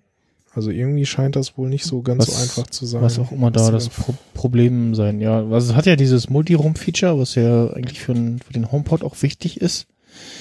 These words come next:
Speaker 1: Ja.
Speaker 2: Und da wird's wahrscheinlich Probleme geben, dass sie das nicht in Sync halten können, ähm, die Musikwiedergabe über mehrere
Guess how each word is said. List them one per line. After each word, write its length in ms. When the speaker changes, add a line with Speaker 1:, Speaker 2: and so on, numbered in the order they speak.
Speaker 1:
Ja. 640
Speaker 2:
Und 520
da 400
wird's 240
wahrscheinlich 420
Probleme 400
geben, 220
dass 140
sie 60
das 220
nicht 260
in 300
Sync 300
halten 340
können, 540
ähm, 800
die 240
Musikwiedergabe 840
über 260
mehrere 880